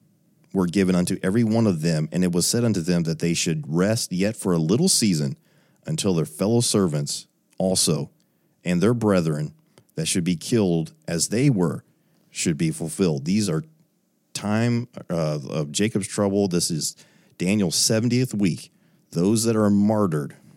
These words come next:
for the cause of Christ. They're given white robes. Later on, it talks about, you know, they're dipped, made clean, uh, these robes. We are wearing white linen.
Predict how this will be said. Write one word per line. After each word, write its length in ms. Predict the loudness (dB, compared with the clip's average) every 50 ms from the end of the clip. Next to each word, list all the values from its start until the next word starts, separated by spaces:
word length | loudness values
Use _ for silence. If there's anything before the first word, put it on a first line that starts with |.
| -20 -20 -20 _ -20 -20 -20 -14 -6
for 140 | -4 -4
the 80 | -4 -4
cause 260 | -4 -6 -6 -6 -6
of 80 | -8 -6
Christ. 380 | -4 -4 -4 -4 -8 -14 -18 _ _ _ _ _ _ _ _ _ _ _ -20 _ _ _ _ _ _ -6 -2
They're 120 | -2 0
given 380 | 2 2 2 2 4 2 2 0
white 320 | 0 0 0 0 0 0
robes. 500 | 0 0 0 0 -2 -6 -8 -10 -12 -12 _ _ _ -20 _ _ _ _ _ _ -20 _ -20 _ _ _ -4
Later 300 | 0 2 4 4 4 4
on, 140 | 2 2 0
it 60 | 0 -2
talks 240 | -4 -4 -2 -4
about, 240 | -4 -2 0 0 0
you 80 | 0 -2
know, 100 | -2 -2
they're 180 | -2 -4 -4
dipped, 460 | -4 -6 -2 0 0 0 0 -4 -12 -12 -18 _ _ -4
made 240 | -2 -2 -2 -2 -4
clean, 500 | -4 0 0 2 4 4 4 2 0 -2 _ _ _ _ _ _ _ _ _ _ _ _ _ -10
uh, 100 | -8 -4
these 200 | -2 -2 -2 -2
robes. 580 | -2 0 2 2 4 4 2 0 -2 -6 -8 -10 _ _ _ _ _ _ _ _ -20 _ _ -8
We 260 | -2 2 4 4 4
are 100 | 4 4
wearing 400 | 2 2 4 4 4 4 2 2
white 220 | 0 0 0 0 2
linen. 400 | 2 4 4 4 2 0 -2